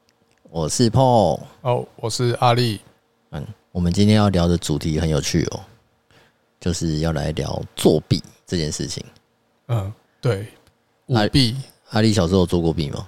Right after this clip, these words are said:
Speaker 1: 考试？
Speaker 2: 呃，有啊，当然有啊。
Speaker 1: 但是帮人家作弊还是？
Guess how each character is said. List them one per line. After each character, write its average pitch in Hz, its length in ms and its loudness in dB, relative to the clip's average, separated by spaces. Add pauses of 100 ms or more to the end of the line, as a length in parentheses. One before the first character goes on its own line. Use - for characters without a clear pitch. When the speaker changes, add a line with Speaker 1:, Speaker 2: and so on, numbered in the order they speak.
Speaker 1:
考 - 200 0
试？ 175 200 -4 (840)
Speaker 2:
呃， 120 440 2
有 113 220 2
啊， 113 100 2
当 120 140 0
然 117 100 -2
有 117 140 -8
啊。 120 120 -10 (220)
Speaker 1:
但 107 100 -2
是 104 80 2
帮 104 200 0
人 95 80 0
家 90 100 4
作 92 220 2
弊 82 240 0
还 82 120 -2
是？ 85 320 -2